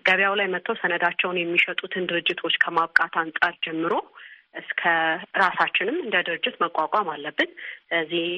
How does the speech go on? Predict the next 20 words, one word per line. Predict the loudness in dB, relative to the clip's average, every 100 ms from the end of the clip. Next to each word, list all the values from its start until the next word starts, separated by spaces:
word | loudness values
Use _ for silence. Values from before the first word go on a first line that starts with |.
| -2 -2 0 -2 -2 0
የራሳችን | 0 0 -2 -8 _ -10 -4 0 0 0 -2 -2 -4
የምንቋቋመው | -4 -4 -4 -4 -2 -2 -2 -2 -2
እንደ | -6 -4 -2
ሼር | 0 -2
ኩባንያ | -6 -6 -2 -2 0 0 0 -4 -14 -12 -4
ስለሆነ | 0 0 0 0 -2 -6 -18 -8
የራሳችንን | -2 0 0 0 0 2
ካፒታል | 0 0 -2 0
ሬዝ | 0 0
አድርገን | 0 0 0 0 0 -4
እንግዲህ | -12 -12 -10 -10 -12 -18 -20 _
ያው | -2 0
ለሚዲያም | 0 -2 0 0 0
ይፋ | -2 0
እንዳደረግነው | 0 0 0 0 0 0 -2 -2
ከሁለት | -6 -8 -8 -6
መቶ | -8 -6 -8 -6 -10 -8 -2
አርባ | -2 2 2
ፐርሰንት | 2 0 0 0
በላይ | 0 4 2